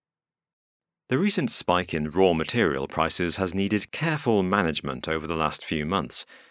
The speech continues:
with everything from freight costs, timber, steel, soap noodles, and plastics having risen sharply in price,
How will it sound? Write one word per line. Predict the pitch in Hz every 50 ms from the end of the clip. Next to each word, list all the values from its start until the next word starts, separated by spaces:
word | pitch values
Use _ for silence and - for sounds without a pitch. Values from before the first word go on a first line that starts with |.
| _ _
with | _ 78 73 71
everything | 73 78 80 92 - 92 92 95 95
from | - - 71 65 65 73
freight | - - - 92 107 - -
costs, | - - 104 98 - - - - - - - _ _ _
timber, | - - 92 95 87 80 95 92 92 95 95 - _
steel, | - - - - - 101 92 92 95 95 98 101 - - - _ _
soap | - - - 110 110 107 - 78
noodles, | 87 92 92 92 92 98 104 117 107 90
and | 82 71 - - -
plastics | - 135 139 127 - - 85 85 - - - - - - -
having | _ - 95 90 98 95 90 87
risen | 98 101 95 104 98 95
sharply | - - - 165 143 104 - - - 76
in | 76 80
price, | 80 - 143 135 87 65 60 - - -